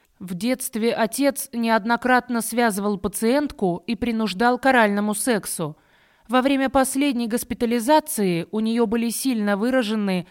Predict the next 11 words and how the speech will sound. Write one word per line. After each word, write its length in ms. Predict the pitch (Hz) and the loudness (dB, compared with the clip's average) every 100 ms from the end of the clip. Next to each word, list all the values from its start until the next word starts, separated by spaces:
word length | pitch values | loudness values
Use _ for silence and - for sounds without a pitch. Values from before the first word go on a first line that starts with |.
| _ - | _ -12
суицидальность 1040 | - 277 240 254 196 226 240 254 240 - | -2 -2 0 -2 2 4 4 0 -4 -4
и 100 | 233 | 0
анорексия. 880 | 220 214 220 190 - 254 175 147 151 _ _ _ _ | 0 2 -2 -2 -2 0 -2 -4 -10 _ _ _ _
Сотрудники 680 | - 269 262 285 262 262 262 | -2 0 2 0 0 -2 0
больницы 640 | 254 254 277 302 302 202 | 2 2 0 -2 -4 -4
пытались 480 | 220 220 226 226 - | -4 0 0 0 -2
кормить 420 | 220 226 240 262 | 0 0 -2 -2
ее 480 | 220 202 190 185 180 - | -2 0 0 0 -2 -4
через 460 | - 240 220 - - _ - | -2 0 -2 -4 -14 _ -6
"назогастральный 1120 | 226 214 226 226 226 - 247 254 247 254 254 | -4 -2 0 0 0 0 2 4 2 0 -2
зонд", 560 | 226 262 185 156 - | -2 0 0 -4 -12